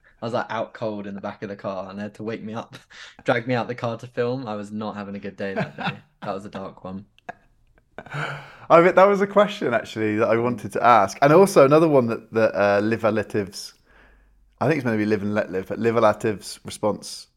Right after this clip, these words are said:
Speaker 2: he's also asked, or she has also asked, "Joe sacked himself on the feeble. I was meant to ask about this.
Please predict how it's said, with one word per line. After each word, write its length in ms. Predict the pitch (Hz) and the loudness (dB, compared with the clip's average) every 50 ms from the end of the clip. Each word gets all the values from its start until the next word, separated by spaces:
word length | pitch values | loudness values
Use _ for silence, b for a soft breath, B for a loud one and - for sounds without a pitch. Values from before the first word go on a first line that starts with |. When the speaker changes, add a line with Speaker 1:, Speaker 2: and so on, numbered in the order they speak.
| _ _ | _ _
Speaker 2:
he's 160 | - 113 101 | -12 -6 -2
also 300 | 127 139 139 139 139 127 | 0 0 2 4 6 8
asked, 320 | 120 110 110 110 - - - | 8 8 8 6 2 -4 -8
or 80 | - | -8
she 360 | 101 - - 113 110 113 113 113 | -6 -4 -2 -2 -2 -2 -4 -6
has 120 | 113 101 | -6 -2
also 240 | 117 117 110 - 113 | -2 -2 0 2 2
asked, 260 | 104 104 101 - - b b b b b b b b b b b b b _ - - | 2 2 0 -2 -12 b b b b b b b b b b b b b _ -20 -18
"Joe 280 | _ - 147 147 151 160 | _ 6 8 8 8 8
sacked 380 | 160 156 - 180 - - - - | 4 4 2 2 2 2 0 -6
himself 420 | 139 127 127 135 123 120 120 - | -6 -4 2 4 4 4 4 2
on 80 | 113 113 | -2 -4
the 60 | 113 | -4
feeble. 580 | - - 131 131 127 104 104 95 90 - - - _ _ _ _ _ _ | 0 2 2 2 2 2 0 -2 -2 -4 -10 -18 _ _ _ _ _ _
I 140 | 113 127 143 | 6 6 6
was 160 | 147 135 127 | 6 4 2
meant 160 | 120 117 107 - | 0 -4 -4 0
to 100 | 107 110 | 2 2
ask 220 | 113 113 - - | 2 2 0 -6
about 180 | 104 95 - - | -4 -4 -4 -4
this. 260 | 82 98 98 - - | -4 -8 -8 -8 -14